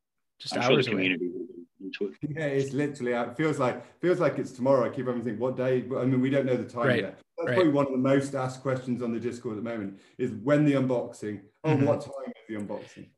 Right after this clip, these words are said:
Speaker 1: We just know
Speaker 2: Yeah.
Speaker 1: December first, but not where in the world December first, you know?
Speaker 3: Yeah. Now, what they did say
Speaker 2: Well,
Speaker 3: is
Speaker 2: they
Speaker 3: that
Speaker 2: said,
Speaker 3: they, they
Speaker 2: they
Speaker 3: were
Speaker 2: said
Speaker 3: based on
Speaker 2: P S T,
Speaker 3: U S
Speaker 2: right?
Speaker 3: Sunday,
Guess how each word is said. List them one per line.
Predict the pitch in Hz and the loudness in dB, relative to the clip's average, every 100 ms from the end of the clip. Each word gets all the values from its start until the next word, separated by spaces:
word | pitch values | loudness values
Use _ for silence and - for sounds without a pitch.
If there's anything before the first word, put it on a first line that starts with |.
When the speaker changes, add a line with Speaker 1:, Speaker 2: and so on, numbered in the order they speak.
| _ - | _ -4
Speaker 1:
We | |
just | 131 143 | 0 2
know | 147 135 | 6 8
Speaker 2:
Yeah. | 120 | 10
Speaker 1:
December | 104 98 92 | 8 6 4
first, | 131 117 113 - | 4 4 2 -2
but | 127 | 2
not | 135 135 | 2 4
where | 135 | 4
in | 127 | 4
the | 120 | 0
world | 120 117 107 - | -2 -2 -6 -10
December | - 135 131 | -10 -8 -10
first, | - - 117 - | -10 -10 -10 -8
you | 117 | -6
know? | 117 113 | -6 -4
Speaker 3:
Yeah. | 123 104 - _ 151 | -4 -4 -8 _ -4
Now, | 151 | 2
what | 180 | 6
they | 185 | 6
did | 180 208 - | 4 -2 2
say | 190 151 | 2 4
Speaker 2:
Well, | |
Speaker 3:
is | 135 | 2
Speaker 2:
they | |
Speaker 3:
that | 135 | 2
Speaker 2:
said, | 135 135 | 2 0
Speaker 3:
they, | |
they | - 147 | -4 -6
Speaker 2:
they | |
Speaker 3:
were | 135 135 | 0 2
Speaker 2:
said | |
Speaker 3:
based | 139 - | 2 4
on | 165 | 6
Speaker 2:
P | 131 | 6
S | |
T, | 135 | 4
Speaker 3:
U | |
S | 135 | 4
Speaker 2:
right? | 156 | 4
Speaker 3:
Sunday, | 107 | 2